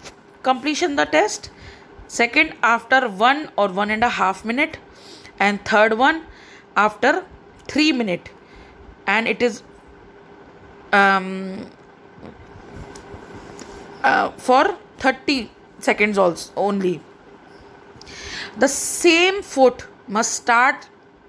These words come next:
the step up each time, and erect posture must be assumed on the bench.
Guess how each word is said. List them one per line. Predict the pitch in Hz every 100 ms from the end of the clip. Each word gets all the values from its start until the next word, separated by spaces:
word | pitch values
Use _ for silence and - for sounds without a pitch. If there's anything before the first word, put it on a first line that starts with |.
| - - - - _ - - - - - -
the | 190 247
step | - 254 214 - - - - - - - - - - - -
up | 240 - - -
each | 240 294 320 -
time, | 208 190 208 240 -
and | 208 220 196 175 - - - - - - -
erect | 240 285 320 320 277
posture | 240 220 - - 247
must | 233 202 180
be | 175 233
assumed | 208 165 202 240 240 240 - - -
on | 196
the | 196
bench. | 208 190 170 156 -